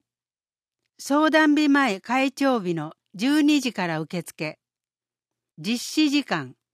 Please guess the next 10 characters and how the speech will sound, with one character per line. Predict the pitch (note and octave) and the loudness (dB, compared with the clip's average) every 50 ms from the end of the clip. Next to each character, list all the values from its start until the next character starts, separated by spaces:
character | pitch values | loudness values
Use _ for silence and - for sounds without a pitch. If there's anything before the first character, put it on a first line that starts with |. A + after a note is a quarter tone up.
| _ _ _ _ _ _ _ _ _ _ _ - | _ _ _ _ _ _ _ _ _ _ _ -6
十 | F#3+ C4 D#4 D#4+ D#4 | -2 0 0 2 0
三 | C#4+ - D4 D4+ C#4+ C4+ A3 | 0 0 0 2 2 0 0
時 | F#3+ F#3 | -4 -6
か | - F#3+ D#3 | -6 -8 -8
ら | D3+ D3 C#3+ - - - | -8 -8 -10 -14 -16 -12
十 | E3 F3 B3+ D4 D4 D4 | -6 -2 -2 0 0 0
七 | C#4+ - - _ - C#4 C4+ | -2 -4 -8 _ -2 -2 0
時 | A3 G3+ F3+ | 0 -2 -4
ま | D#3+ D3 C#3 | -6 -8 -10
で。 | B2 A#2+ - | -12 -16 -20